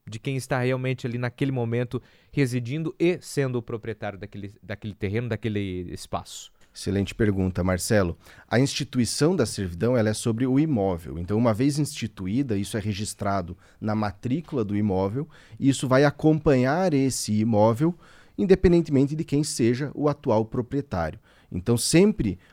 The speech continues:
Speaker 2: quem adquirir esse imóvel vai adquirir um imóvel gravado com esse ônus de servidão administrativa, tendo as obrigações de manter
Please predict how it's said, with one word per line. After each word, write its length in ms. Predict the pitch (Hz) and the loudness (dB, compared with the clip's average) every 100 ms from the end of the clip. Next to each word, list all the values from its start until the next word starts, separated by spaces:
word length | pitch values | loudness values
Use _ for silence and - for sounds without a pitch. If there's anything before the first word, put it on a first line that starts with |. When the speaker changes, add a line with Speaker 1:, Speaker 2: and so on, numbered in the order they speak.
| _ - | _ 0
Speaker 2:
quem 280 | 139 123 98 | 4 4 2
adquirir 800 | 104 113 110 - - 131 190 214 | 0 0 -2 -6 -8 -4 0 2
esse 240 | 123 - | 0 0
imóvel 360 | 135 117 131 165 | 0 0 0 -2
vai 220 | 160 143 | -4 -2
adquirir 560 | 143 135 - 131 127 147 | -2 -6 -6 0 2 2
um 160 | 151 | 2
imóvel 400 | 160 117 120 135 | 2 4 4 2
gravado 800 | 147 147 160 147 117 113 123 143 - - _ | 0 2 2 2 0 0 -2 -8 -14 -20 _
com 180 | - 135 | 0 2
esse 300 | 135 - 165 | 2 0 2
ônus 520 | 123 135 147 151 - - | 6 6 4 0 -8 -8
de 260 | 107 113 | 0 0
servidão 440 | 110 110 104 101 101 | 0 -4 -4 -4 -4
administrativa, 800 | 107 120 127 190 185 - 151 190 - - - - | -2 -4 -4 -4 -4 -2 -4 -4 -12 -20 -20 4
tendo 300 | 165 165 131 | 6 8 6
as 120 | 120 | 4
obrigações 800 | 127 123 123 127 - 120 117 95 | 2 2 0 -2 -2 0 0 0
de 120 | 104 | 0
manter 580 | 113 117 110 107 120 104 | 2 2 2 2 2 2